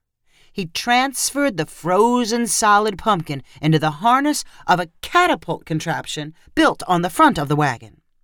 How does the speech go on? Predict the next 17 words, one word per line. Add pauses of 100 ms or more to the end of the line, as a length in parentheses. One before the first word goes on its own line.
(760)
After
a
few
cranks (220)
on
the
catapult's
winch, (680)
Cobalt
made
some
final
adjustments
to
the
wagon's
position.